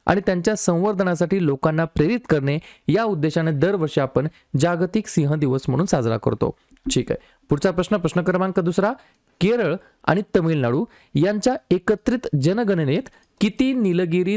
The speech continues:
तहरांची नोंद या ठिकाणी करण्यात आलेली आहे, नोंद या ठिकाणी झालेली आहे? दोन नंबरच्या प्रश्नाचं योग्य उत्तर आहे पर्याय क्रमांक सी, सव्वीसशे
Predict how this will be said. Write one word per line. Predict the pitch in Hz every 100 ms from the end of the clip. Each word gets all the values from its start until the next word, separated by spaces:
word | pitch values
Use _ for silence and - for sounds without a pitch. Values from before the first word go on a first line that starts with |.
| - 170
तहरांची | 160 170 160 147 196
नोंद | 156 180 196
या | 180 143
ठिकाणी | 135 139 160
करण्यात | 170 135 135 143 -
आलेली | 131 156 175
आहे, | 175 196
नोंद | 160 190 175
या | 139
ठिकाणी | 127 - 143 196
झालेली | 175 117 117
आहे? | 120 117 - _ - -
दोन | 147 170
नंबरच्या | 175 175 175 190
प्रश्नाचं | 165 180 175 190
योग्य | 175 147 - 190
उत्तर | 180 175 196
आहे | 214
पर्याय | 202 165 170
क्रमांक | 170 170 170 156 170 170
सी, | - 220 196 - - _ - -
सव्वीसशे | 185 160 170 - 233